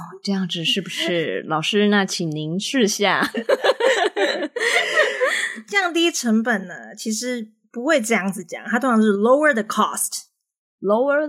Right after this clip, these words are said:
Speaker 1: the cost。
Speaker 2: C O S T 不是你们讲的那个
Speaker 1: Cost。
Speaker 2: O 是R的音，所以是cost。
Speaker 1: Cost。
Speaker 2: 对，lower the cost。
Speaker 1: Lower the cost。
Speaker 2: 对，就是降低成本，或是另外一种讲法就是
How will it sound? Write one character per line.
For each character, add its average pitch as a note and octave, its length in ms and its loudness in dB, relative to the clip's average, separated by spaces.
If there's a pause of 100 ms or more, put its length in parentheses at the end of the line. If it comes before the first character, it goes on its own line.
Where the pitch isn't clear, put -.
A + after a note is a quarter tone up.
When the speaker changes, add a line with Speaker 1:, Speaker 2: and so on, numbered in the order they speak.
(160)
Speaker 1:
the F3 180 2
cost。 D#3+ 640 -2 (640)
Speaker 2:
C D4+ 240 -2
O E4+ 120 2
S A#3+ 220 0
T A#3 120 -2
不 G#3+ 160 -2
是 G#3 100 2
你 G3+ 140 6
们 F#3 160 -4
讲 F3 200 -6
的 F3+ 100 -10
那 F#3+ 120 -6
个 C3 320 -4
Speaker 1:
Cost。 A#3 340 0 (220)
Speaker 2:
O C#4 300 4
是 C4 120 -2 (140)
R F#3+ 260 2
的 - 60 -4
音， G3+ 160 2
所 G3+ 140 -2
以 F3+ 40 -2
是 F#3 80 -4
cost。 - 540 -2 (180)
Speaker 1:
Cost。 - 400 -2 (440)
Speaker 2:
对， - 240 -12 (180)
lower D#4 420 2
the A#3 100 -2
cost。 - 640 -6 (320)
Speaker 1:
Lower C#4+ 580 2
the F#3+ 120 -4
cost。 - 640 -8 (280)
Speaker 2:
对， - 400 -6
就 A3 100 -4
是 G#3+ 100 0
降 A3 280 0
低 G#3 100 0
成 G3 200 -6
本， E3 120 -12
或 C#4 240 0
是 A#3 540 -4
另 A#3+ 120 0
外 A#3+ 120 4
一 - 20 0
种 F#3 180 -4
讲 F3 240 -8
法 - 160 -6
就 F#3 120 -10
是 F3 160 -10